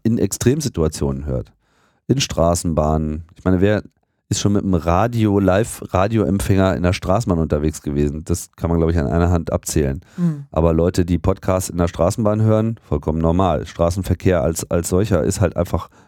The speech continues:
Speaker 1: laut und, ähm, Leute quatschen, quietschende Straßenbahnen. Du willst halt trotzdem einen guten Klang haben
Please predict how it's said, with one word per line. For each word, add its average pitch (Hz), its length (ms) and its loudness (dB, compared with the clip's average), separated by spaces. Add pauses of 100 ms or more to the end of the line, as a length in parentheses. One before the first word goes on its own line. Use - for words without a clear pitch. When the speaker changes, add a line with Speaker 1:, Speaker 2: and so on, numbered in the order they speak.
(120)
Speaker 1:
laut 95 680 2
und, 82 560 0
ähm, 80 480 0 (420)
Leute 95 300 2
quatschen, 87 1040 -2
quietschende 90 360 -2
Straßenbahnen. 87 800 0 (280)
Du 85 160 -4
willst 98 220 2
halt 90 140 0
trotzdem 92 360 -2
einen 90 140 0
guten 92 240 -4
Klang 92 340 0
haben 82 400 0